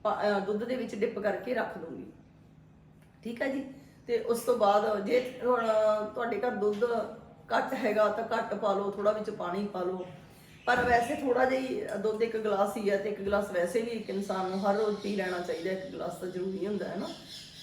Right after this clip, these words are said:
ਤੇ ਲਓ, ਜੇ ਤੁਹਾਡੇ ਕੋਲ ਇਹ ਵਾਲਾ ਦੁੱਧ ਨਹੀਂ ਆ, ਸੁੱਕਾ ਦੁੱਧ ਹੈਗਾ, ਕਈ ਥਾਵਾਂ 'ਤੇ ਇਸ ਤਰ੍ਹਾਂ ਕਿ ਦੁੱਧ ਨਹੀਂ ਹੁੰਦਾ, ਸੁੱਕਾ ਦੁੱਧ ਹੁੰਦਾ, ਤਾਂ ਥੋੜ੍ਹਾ ਜਿਹਾ ਸੁੱਕਾ ਦੁੱਧ ਪਾ ਲਓ, ਦੋ ਤਿੰਨ ਚਮਚ ਦੇ ਵਿੱਚ ਪਾਣੀ ਪਾ ਲਓ,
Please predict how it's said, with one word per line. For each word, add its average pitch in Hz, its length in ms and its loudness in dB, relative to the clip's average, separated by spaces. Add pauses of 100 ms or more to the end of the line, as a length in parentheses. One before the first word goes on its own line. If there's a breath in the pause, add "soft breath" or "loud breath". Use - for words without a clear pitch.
(180)
ਤੇ 226 440 4 (680)
ਲਓ, 196 200 6
ਜੇ 233 160 4
ਤੁਹਾਡੇ 269 240 0
ਕੋਲ - 200 -4
ਇਹ 233 200 2
ਵਾਲਾ 262 180 4
ਦੁੱਧ 240 220 -2
ਨਹੀਂ 262 200 0
ਆ, 269 60 0
ਸੁੱਕਾ 208 320 0
ਦੁੱਧ 233 200 0
ਹੈਗਾ, 247 320 0
ਕਈ 233 300 -4
ਥਾਵਾਂ 208 280 0
'ਤੇ 202 80 -2
ਇਸ 208 140 2
ਤਰ੍ਹਾਂ 196 240 0
ਕਿ 196 160 -2
ਦੁੱਧ 202 200 -2
ਨਹੀਂ 208 180 -2
ਹੁੰਦਾ, 190 220 -2
ਸੁੱਕਾ 202 300 -4
ਦੁੱਧ 202 180 -2
ਹੁੰਦਾ, 180 260 -4 (500 loud breath)
ਤਾਂ 208 100 -2
ਥੋੜ੍ਹਾ 226 280 -2
ਜਿਹਾ 214 120 0
ਸੁੱਕਾ 208 300 -2
ਦੁੱਧ 214 220 -2
ਪਾ 202 180 0
ਲਓ, 196 140 0
ਦੋ 190 120 0
ਤਿੰਨ 190 260 -4
ਚਮਚ 185 420 -4
ਦੇ 196 60 0
ਵਿੱਚ 180 180 -4
ਪਾਣੀ 156 300 -6
ਪਾ 156 120 -12
ਲਓ, - 160 -12